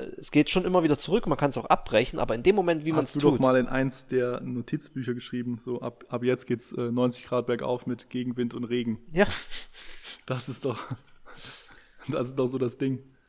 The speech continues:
Speaker 2: wo ich manchmal so denke, die ganze, die ganze Grundsituation ist scheiße, aber es geht halt jetzt einfach sch-, steil bergauf.
Speaker 1: <laughs> Weil es geht ja bergauf, also ist ja schon mal nicht schlecht.
Speaker 2: <laughs>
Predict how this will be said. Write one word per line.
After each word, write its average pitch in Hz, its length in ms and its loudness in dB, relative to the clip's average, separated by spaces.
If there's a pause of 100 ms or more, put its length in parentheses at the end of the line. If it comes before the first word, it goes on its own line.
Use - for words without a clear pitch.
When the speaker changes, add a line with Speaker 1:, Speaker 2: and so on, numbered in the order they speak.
(280)
Speaker 2:
wo 120 160 -6
ich 113 100 -10
manchmal 113 280 -6
so 113 80 -12
denke, 113 320 -6 (360)
die 123 60 -14
ganze, 131 380 0
die - 120 -12
ganze 139 260 2
Grundsituation 139 680 4
ist 131 100 2
scheiße, 151 500 6
aber 127 320 4
es 123 140 -6
geht 131 160 0
halt 123 140 4
jetzt 123 120 0
einfach 127 320 -2 (160)
sch-, - 360 -8
steil 143 420 4
bergauf. - 480 10 (300)
Speaker 1:
<laughs> - 300 -4
Weil 160 220 12
es - 160 10
geht 202 140 6
ja 202 80 12
bergauf, 147 460 10
also 120 180 6
ist 127 200 -4
ja 135 100 8
schon - 120 2
mal 180 60 6
nicht 190 160 2
schlecht. 294 300 4
Speaker 2:
<laughs> 127 60 2